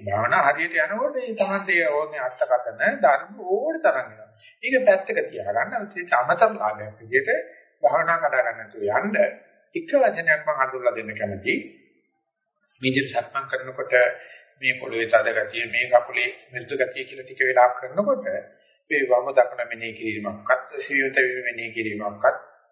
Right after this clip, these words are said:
එසේ යැවීම තැවීම මෙනෙහි කිරීමකුත් තොරව බලන්න සක්මන අනායාසයෙන් සිදුවෙන තැනට යන්න පුළුවන් කියලා. ඒක තමයි සක්මන් භාවනාවේ කියලා. සක්මන සම්පූර්ණ ඔරලෝසු බට්ටේ පැද්දෙනා වගේ තමන්ට තේරෙන පටන් ගන්න ස්වභාවයෙන් යනවා.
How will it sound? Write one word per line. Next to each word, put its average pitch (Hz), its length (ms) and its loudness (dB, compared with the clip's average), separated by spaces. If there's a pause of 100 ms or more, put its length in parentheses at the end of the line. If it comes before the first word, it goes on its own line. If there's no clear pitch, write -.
(140)
එසේ 135 360 0
යැවීම 123 380 0
තැවීම 143 240 -2
මෙනෙහි 131 220 -8
කිරීමකුත් 127 420 -8
තොරව 151 320 0 (760)
බලන්න 160 480 2
සක්මන 196 480 -2
අනායාසයෙන් 214 760 2
සිදුවෙන 202 360 -6
තැනට 180 260 -2
යන්න 202 240 -2
පුළුවන් 110 320 -8
කියලා. - 300 -20 (340)
ඒක 151 140 4
තමයි 151 260 -4 (120)
සක්මන් 135 320 -2
භාවනාවේ 131 420 2
කියලා. - 320 -14 (1500)
සක්මන - 340 0
සම්පූර්ණ 202 840 -2
ඔරලෝසු 185 380 -6
බට්ටේ 165 300 -10
පැද්දෙනා 143 420 -4
වගේ 208 160 -2
තමන්ට 165 320 4
තේරෙන 135 240 -2
පටන් 127 260 -6
ගන්න 156 220 -6
ස්වභාවයෙන් 135 520 2
යනවා. 127 280 2